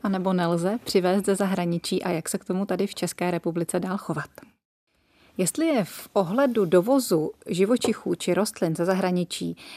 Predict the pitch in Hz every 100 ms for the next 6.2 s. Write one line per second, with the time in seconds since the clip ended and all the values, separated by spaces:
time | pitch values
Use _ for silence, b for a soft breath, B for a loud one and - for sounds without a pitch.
0 | B - 185 185 185 185 202 180 - -
1 | 180 170 180 - 170 165 165 175 170 165
2 | 175 185 - 240 226 160 B B - 196
3 | 202 214 185 208 226 285 277 262 - 170
4 | 147 160 B B B - 196 208 - 226
5 | 196 190 - 208 - 226 190 - 196 202
6 | 208 202